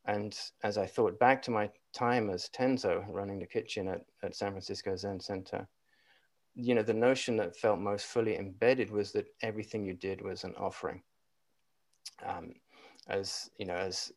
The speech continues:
former Tenzos advised me when I took on the job, it's not about the food, it's about what you offer. Um, and that sense of gen-, a sense of generosity came out of that.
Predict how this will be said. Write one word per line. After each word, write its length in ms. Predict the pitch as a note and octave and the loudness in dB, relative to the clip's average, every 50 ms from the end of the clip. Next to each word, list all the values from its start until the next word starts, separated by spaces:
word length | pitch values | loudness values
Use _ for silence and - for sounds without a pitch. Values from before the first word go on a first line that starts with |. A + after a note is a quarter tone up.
| _ _ _ | _ _ _
former 280 | - - B2 A2+ G#2+ G#2 | 0 2 2 2 2 0
Tenzos 540 | - - A2 G#2+ G2+ - G#2+ G2+ G2 G2+ | 0 0 0 0 2 2 2 2 2 0
advised 360 | F#2+ F2+ - G#2 G2+ G2+ - B2 | -2 -2 2 4 4 4 6 6
me 180 | B2+ C3+ C3 | 8 8 8
when 120 | A#2 G2+ F#2+ | 8 6 4
I 60 | F2+ | 2
took 200 | - A2+ G#2 - | 0 -2 0 0
on 120 | G2+ F#2+ | 0 -2
the 60 | F#2+ | 0
job, 220 | - - F#2+ F#2 F#2+ | 0 2 2 2 0
it's 120 | F#2 - | -2 -4
not 200 | G#2+ G#2 G#2 G#2 | -2 -2 -2 -2
about 360 | F#2+ F2+ G#2 G2+ G#2 F#2 - | -2 -2 -2 -2 -2 -4 -6
the 80 | - - | -10 -16
food, 400 | - - - E2 - - - - - _ _ _ _ _ _ _ - | -10 -8 -8 -8 -8 -10 -14 -20 -20 _ _ _ _ _ _ _ -10
it's 200 | - - - - | -8 -8 -6 -8
about 460 | F#2+ F2+ - G2 G2 F#2+ G2 - - - _ _ - | -6 0 2 4 4 4 2 0 -6 -14 _ _ -2
what 280 | A2 G2 F2 - - - | -2 -2 -2 -4 -8 -8
you 60 | - | -6
offer. 420 | - G1+ - - - - - - - _ _ _ _ _ _ _ _ _ _ _ - | -6 -6 -6 -6 -8 -10 -10 -10 -14 _ _ _ _ _ _ _ _ _ _ _ -12
Um, 220 | - F2+ F2+ - | -12 -10 -10 -10
and 140 | - G2+ G2 | -8 -6 -4
that 180 | F#2+ F#2+ - | -6 -6 -6
sense 380 | - - G#2 G2+ G2 - - - | -6 -4 -4 -4 -4 -6 -6 -4
of 200 | F2 E2+ F#2 - - - - _ _ _ _ _ _ _ _ _ _ _ _ _ _ _ _ - - - | -4 -6 -6 -10 -16 -20 -20 _ _ _ _ _ _ _ _ _ _ _ _ _ _ _ _ -16 -14 -6
gen-, 300 | A2+ - C3+ B2 A2+ - | 2 4 6 6 6 4
a 160 | - A#2+ A2 - | 2 0 0 0
sense 240 | - C3+ A#2 - | 0 0 0 -2
of 140 | A2+ G#2 G2 | -4 -8 -8
generosity 760 | F2+ - A#2 A2+ G2+ G2+ G2+ A2 A#2+ B2+ B2+ - - - G2+ | -2 0 2 2 2 2 2 2 2 2 2 0 -6 -8 -12
came 300 | - - A2 F#2+ F#2+ F2+ | -8 -4 -4 -4 -4 -4
out 220 | F2+ F#2+ G2 - - | -8 -12 -12 -12 -12
of 80 | - | -12
that. 240 | - - - - - | -12 -12 -12 -14 -16